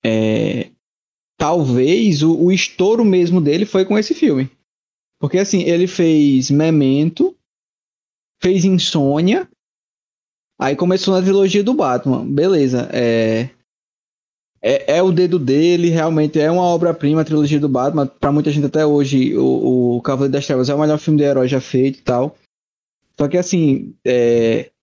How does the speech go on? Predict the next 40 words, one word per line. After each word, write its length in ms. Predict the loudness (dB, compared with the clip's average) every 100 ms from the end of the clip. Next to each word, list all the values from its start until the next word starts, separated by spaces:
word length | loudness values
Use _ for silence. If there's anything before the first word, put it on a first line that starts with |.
| _ _ _ _ -6
de 300 | 0 2 2
ideia 540 | 0 0 2 2 0
dele, 520 | 0 0 2 2 2
né, 160 | 0 0
dessa, 280 | -2 -2 -2
de, 180 | -2 0
disso 200 | -2 0
que 60 |
a 20 |
gente 160 | -2 -2
fala, 260 | -2 -2 0
dessas 380 | -2 -2 -4
grandiosas 580 | -2 -2 0 0 0 0
ideias 380 | -2 0 0 -2
que 80 | -2
ele 120 | -2
tem, 460 | -2 -2 -2 -4 -8 _ _ _ -20 -20 _ _ _ _ _ -2
e 880 | 0 2 2 2 2 0 -2 -4 -10 _ _ _ _ _ _ _ _ _
sendo 400 | -8 -4 0 0
um, 160 | 0 0
um 60 | 0
projeto 440 | 0 0 -2 -2
completamente 720 | -2 0 -2 0 0 -2 -2
dele, 560 | -2 0 2 0 -2 -8 _ _
e 160 | -2
que 160 | 0 -2
tem 640 | -2 -2 0 2 2 0 0
muito 460 | 2 2 2 0
público, 560 | -2 0 2 2 0 -2
que 120 | -4
teve 320 | 0 0 2
muita 720 | 2 2 0 -2 0 0 0
bilheteria, 640 | 2 2 0 0 2 2 0
que 100 | 0
teve 260 | 0 0
muita 280 | 2 2 0
repercussão, 760 | -2 -2 -4 -2 -2 0 -2 -6
foi 420 | -4 0 0 -4
A 160 | -4 -4
Origem. 400 | 0 0 0 -4